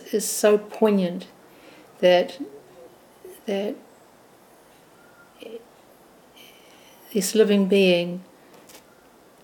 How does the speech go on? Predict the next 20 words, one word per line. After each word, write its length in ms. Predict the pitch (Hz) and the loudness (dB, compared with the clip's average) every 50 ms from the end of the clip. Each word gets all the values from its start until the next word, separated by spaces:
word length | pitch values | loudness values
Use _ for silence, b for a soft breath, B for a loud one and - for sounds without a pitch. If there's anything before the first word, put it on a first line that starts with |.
| _ | _
should 320 | - - - - 185 175 - | -12 -6 -4 -4 -2 0 0
be, 520 | 180 175 175 175 175 175 175 185 247 269 - - _ - - 311 277 | 2 2 2 2 0 -2 -6 -8 -10 -12 -14 -18 _ -20 -20 -16 -12
should 280 | - - - 196 185 - - - - | -8 -8 -8 -8 -8 -12 -16 -20 -16
s-, 240 | - - - - - - - - 240 | -12 -10 -10 -10 -12 -14 -18 -18 -14
be 100 | - 180 | -12 -12
killed 560 | 160 - - 202 196 185 165 147 - - - - | -10 -6 -2 0 2 2 2 0 -2 -8 -10 -6
by 160 | - 160 160 | -6 -4 -4
this, 340 | 175 175 - - - - - - - - | -4 -6 -8 -8 -10 -12 -14 -18 -16 -14
this, 220 | 190 170 - - - - | -12 -12 -10 -10 -8 -4
our 220 | 190 185 175 175 | 0 2 4 4
efforts 400 | 170 180 180 - 170 156 - - - | 4 4 2 0 -4 -4 -4 -8 -8
to, 340 | - - 170 175 170 175 170 - B B B B B B B B - | -8 -6 -6 -6 -6 -8 -10 -14 B B B B B B B B -12
to 640 | - - 170 165 160 175 208 262 269 294 - 262 - 311 302 - - - - _ _ _ _ _ _ _ - - _ - - - _ - B B B B B B B B B B _ _ - | -8 -6 -6 -6 -4 -6 -6 -4 -6 -6 -8 -10 -16 -16 -18 -20 -20 -20 -20 _ _ _ _ _ _ _ -20 -20 _ -20 -20 -20 _ -20 B B B B B B B B B B _ _ -2
get 200 | - 180 - - | -2 0 0 -2
the 60 | 185 | -4
water 380 | 170 175 170 170 170 170 165 | 0 0 2 2 2 2 2
out 160 | 160 160 165 170 | 2 2 2 0
of 80 | 165 | -2
the 80 | 170 165 | -4 -4
Zendo. 600 | 160 - 175 170 170 170 165 156 156 156 175 | -2 -2 -2 -2 0 -2 -2 -2 -2 -4 -4